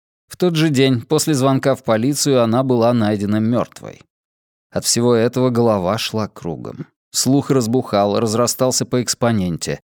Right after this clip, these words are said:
Благодаря телевидению, радио, интернету, социальным сетям информация в реальном времени разлеталась по всей стране. Гарри Квеберт, шестидесяти семи лет, один из величайших писателей второй половины века,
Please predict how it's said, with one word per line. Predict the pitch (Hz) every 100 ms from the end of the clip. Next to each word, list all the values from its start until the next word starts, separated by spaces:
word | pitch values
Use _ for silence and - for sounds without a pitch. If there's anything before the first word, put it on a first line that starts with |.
| _ _
Благодаря | 101 123 127 127 131
телевидению, | 127 120 120 107 151 101 87 78 92
радио, | 135 131 87 65
интернету, | 98 - 92 107 147 - -
социальным | - 120 - 139 131 101
сетям | - 101 147 151 - _ _ -
информация | 131 131 131 127 165 - 156
в | 131
реальном | 127 160 175 170
времени | 139 131 131 131
разлеталась | 120 98 98 - 120 123 -
по | 98
всей | - - 110
стране. | - 110 117 135 104 - _ - -
Гарри | 95 139 165 156
Квеберт, | - 139 117 107 95 -
шестидесяти | - 120 - 160 151 135 - 127
семи | - 123 120
лет, | 101 98 - - -
один | 135 127 147
из | 143
величайших | 139 156 160 - 139 - -
писателей | - 87 123 123 82 69
второй | - 104 120
половины | 101 101 113 104 82
века, | 123 147 - -